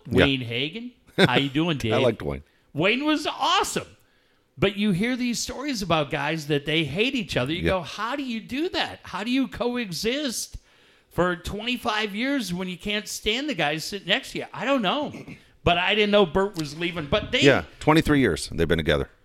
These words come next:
Speaker 2: Yeah, Justin Morneau's really good on there.
Speaker 1: Yeah, is he really?
Speaker 2: Yeah, he's
Speaker 1: That's
Speaker 2: really
Speaker 1: good.
Speaker 2: good. And, um, their, their radio team, like, if you have Sirius X M,
Speaker 1: Yeah.
Speaker 2: boy, their radio team is Corey Provis, who came from Milwaukee,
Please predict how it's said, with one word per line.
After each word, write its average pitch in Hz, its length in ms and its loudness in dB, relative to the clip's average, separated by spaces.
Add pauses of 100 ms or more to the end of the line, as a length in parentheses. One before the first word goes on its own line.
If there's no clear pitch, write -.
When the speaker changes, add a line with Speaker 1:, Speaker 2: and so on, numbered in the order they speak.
Speaker 2:
Yeah, 214 280 2
Justin 277 500 0
Morneau's 185 560 2
really 180 220 0
good 180 260 -2
on 170 160 -2
there. 170 200 -2
Speaker 1:
Yeah, 85 140 0
is 113 120 4
he 139 80 8
really? 131 300 6
Speaker 2:
Yeah, 160 260 2
he's 156 180 0
Speaker 1:
That's - 40 -6
Speaker 2:
really 190 220 6
Speaker 1:
good. 156 340 0
Speaker 2:
good. - 160 -18
And, 135 300 -2
um, 113 320 -4 (640)
their, 269 260 2
their 226 360 0
radio 175 460 -2
team, 113 600 -6 (240)
like, 160 180 -8
if 135 140 -12
you 302 140 -2
have 202 100 -10
Sirius 202 500 -4
X - 300 -4
M, 120 360 -4
Speaker 1:
Yeah. 92 160 6 (580)
Speaker 2:
boy, 185 260 0
their 240 200 0
radio 196 420 -4
team 135 360 -6
is 117 120 -10
Corey 240 320 -2
Provis, 175 720 -4 (140)
who 156 120 -2
came 175 280 -2
from 165 220 -4
Milwaukee, 135 800 -2